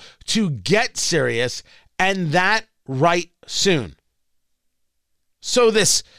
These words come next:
this, this hearing that's happening, this hearing that's happening is kind of telling us the same things that we already knew over and over and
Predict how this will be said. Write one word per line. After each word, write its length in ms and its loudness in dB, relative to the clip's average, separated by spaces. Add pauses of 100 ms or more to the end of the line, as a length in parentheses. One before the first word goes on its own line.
(120)
this, 240 0
this 260 -2
hearing 300 2
that's 180 -4
happening, 520 -8 (720)
this 200 -2
hearing 320 2
that's 160 0
happening 600 -4 (520)
is 160 2
kind 280 2
of 80 -2
telling 320 0
us 240 0 (280)
the 120 4
same 520 2
things 480 0 (180)
that 160 2
we 120 -4
already 440 4
knew 360 -2 (380)
over 520 2
and 280 -2
over 540 0
and 160 -6